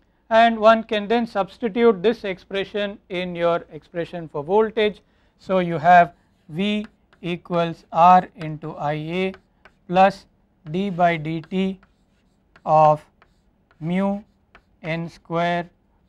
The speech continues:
I A into A C divided by L. If you look at the terms here,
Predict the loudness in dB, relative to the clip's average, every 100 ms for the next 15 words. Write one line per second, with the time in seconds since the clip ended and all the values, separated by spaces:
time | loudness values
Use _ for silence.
0 | _ -4 -4 -4 -6 -6 -6 -8 _ _
1 | _ -20 -14 -10 -10 -10 -12 -12 -10 -10
2 | -10 -8 -8 -8 _ _ _ -16 -10 -6
3 | -6 -6 -10 -6 -4 -4 -4 -12 _ _
4 | -10 -6 -4 -6 _ _ _ _ _ _
5 | _ _ _ _ _ _ _ _ _ _
6 | _ _ _ _ _ _ _ _ _ _
7 | _ _ _ _ _ _ -12 -2 2 2
8 | 4 4 2 0 2 2 0 -4 2 4